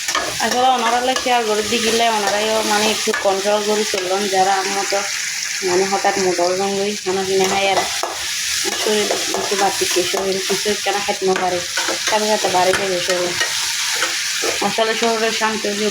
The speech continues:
বড় শান্তি। শোন, নাই তেলে তো যখন দি তরকারি মানে আর চাই, চাইতে হবে এরকম। দিয়ে শোন কেন দিলে না পানি দিয়ে বুঝতে পারলাম। ওটা করে তেল দিয়ে বেশি পুড়ে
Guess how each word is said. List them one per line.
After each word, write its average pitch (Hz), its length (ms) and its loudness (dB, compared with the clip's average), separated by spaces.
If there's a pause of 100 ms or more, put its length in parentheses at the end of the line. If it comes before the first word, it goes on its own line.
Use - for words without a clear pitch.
বড় 185 160 4 (140)
শান্তি। 190 300 -2 (1400)
শোন, 240 200 0 (100)
নাই 220 200 0 (100)
তেলে 214 340 2
তো 208 80 -2 (120)
যখন 233 280 2 (140)
দি 220 140 0 (260)
তরকারি 190 440 4 (220)
মানে 202 200 2 (120)
আর 202 100 4 (140)
চাই, 185 140 2 (180)
চাইতে 190 300 2
হবে 190 140 0 (160)
এরকম। 185 280 2 (800)
দিয়ে 196 240 -2
শোন 196 220 2
কেন 185 180 2
দিলে 170 180 2 (180)
না 202 60 4 (100)
পানি 190 280 2
দিয়ে 196 180 2
বুঝতে 175 260 0
পারলাম। 170 300 2 (1040)
ওটা 202 260 -2
করে 190 240 2
তেল 175 200 2
দিয়ে 190 180 0
বেশি 196 260 -2
পুড়ে 190 200 2